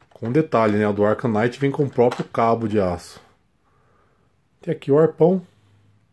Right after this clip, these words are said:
A ponta do arpão, né? É móvel. Simula um metal, muito legal.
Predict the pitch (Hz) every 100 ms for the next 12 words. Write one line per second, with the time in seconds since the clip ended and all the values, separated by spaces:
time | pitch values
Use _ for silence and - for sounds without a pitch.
0 | _ _ _ _ 120 135 107 95 85 120
1 | 147 131 98 - - 98 87 101 131 113
2 | 98 - _ _ _ _ - - 101 120
3 | 127 101 - 98 113 117 123 101 85 95
4 | 120